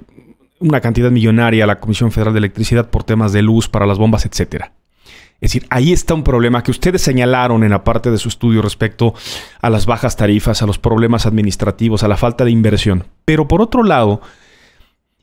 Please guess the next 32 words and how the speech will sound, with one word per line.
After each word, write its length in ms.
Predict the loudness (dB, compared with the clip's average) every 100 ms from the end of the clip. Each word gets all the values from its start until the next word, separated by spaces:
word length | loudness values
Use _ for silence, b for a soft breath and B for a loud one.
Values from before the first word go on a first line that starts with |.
| _
está 420 | -2 0 0 -2 -2
este, 540 | 0 0 2 0 0
esto 240 | 0 -2
que 80 | -2
alcanzo 460 | -4 -2 -2 0 0
a 20 |
entender 400 | 0 0 0 0
también 320 | -2 0 0
es 80 | 0
ustedes 340 | -2 0 0
están 360 | 0 0 -2 -2 -4 -8 _ _ -4
poniendo 580 | 0 2 2 0 -2 -4 -20 _
en, 220 | 0 2
en 140 | 2 2
evidencia 480 | 2 0 0 0 0
esta 260 | 0 0
alerta 460 | 2 2 2 -2 -2
de 240 | 0 -2
que 300 | 0 0 -2 b b b b b b -6
si 300 | -4 0 2
no 100 | 2
existiera 420 | 2 0 2 2
ese 160 | 2 0
problema 560 | 0 2 2 0 -2 -2
y 140 | 0
no 320 | 2 2 2 0
se 100 | 0
tuviera 280 | 0 2
ese 120 | 2 2
adeudo, 440 | 2 2 0 -2 _ _ _ _ _ _ _
en 160 | -2 0
Cuernavaca 640 | 0 0 2 0 0 0